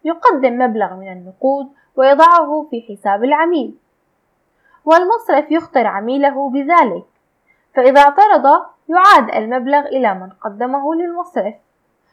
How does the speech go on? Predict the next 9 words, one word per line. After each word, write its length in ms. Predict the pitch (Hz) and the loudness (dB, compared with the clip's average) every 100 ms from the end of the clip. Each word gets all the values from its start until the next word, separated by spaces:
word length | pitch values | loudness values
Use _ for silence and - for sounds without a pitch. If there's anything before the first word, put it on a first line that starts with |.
| _ | _
وإذا 460 | 247 233 254 254 262 | -2 0 0 2 2
وافق 540 | 285 392 381 254 - 285 330 - _ - | 4 4 2 -2 2 2 2 -8 _ -4
أو 140 | 254 | -4
سكت 580 | 247 381 370 285 247 269 - _ _ _ _ - | -2 -6 -2 -2 0 -2 -4 _ _ _ _ -6
اعتبر 560 | 262 294 370 349 220 | -4 -2 -2 -2 -2
سكوته 680 | 220 226 - 302 302 240 277 | -6 -12 -8 -8 -6 -4 -2
بمثابة 640 | 285 285 285 294 349 262 208 - | -2 -6 -10 0 2 2 -2 -6
رضا 340 | 269 226 196 | -6 -4 -6
منه 460 | 190 247 262 311 | -8 -12 -8 -8